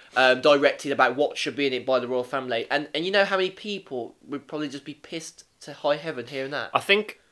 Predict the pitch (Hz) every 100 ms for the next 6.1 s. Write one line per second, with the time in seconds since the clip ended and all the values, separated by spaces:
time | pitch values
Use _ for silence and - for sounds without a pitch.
0 | - 117 143 131 135 156 165 147 139 -
1 | 123 117 107 101 90 - _ - - 117
2 | 113 - 110 101 104 98 - 98 90 -
3 | - 98 - 95 92 87 90 87 85 82
4 | 82 - - - 98 - 90 92 90 104
5 | - 95 104 101 82 80 95 95 147 120
6 | 123